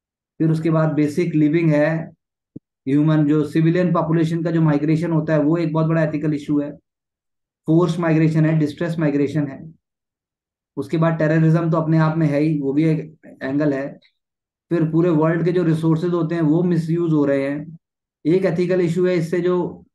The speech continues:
America की जो gun lobby है, militarized nation, जो developed nation है, उनको एक undue favor मिलता है। चलिए आगे, ग्लोबल repercussions, चलिए आगे, ठीक बात है। ethical issue, human rights आपने लाए, बाद में लेके आए, ठीक बात है। Non participants in war,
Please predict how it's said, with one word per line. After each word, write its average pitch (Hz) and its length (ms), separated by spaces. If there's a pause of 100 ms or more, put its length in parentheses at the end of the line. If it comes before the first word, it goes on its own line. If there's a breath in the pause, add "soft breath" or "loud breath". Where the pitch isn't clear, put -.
(200)
America 160 500
की 170 80
जो 170 120
gun 156 200
lobby 160 320
है, 160 240
militarized 151 560
nation, 156 340
जो 156 100
developed 139 320
nation 156 280
है, 156 60
उनको 156 200
एक 156 120
undue 156 320
favor 156 280
मिलता 151 320
है। 143 220 (840)
चलिए 165 180
आगे, 170 220
ग्लोबल 151 460
repercussions, 160 640
चलिए 156 220
आगे, 151 240 (500)
ठीक 147 160
बात 151 220
है। 160 200
ethical 147 300
issue, 151 260
human 143 280
rights 147 220
आपने 143 220
लाए, 131 240
बाद 123 220
में 143 80
लेके 143 240
आए, 131 160
ठीक 147 280
बात 120 240
है। 127 100 (720)
Non 156 220
participants 160 540
in 156 160
war, 160 420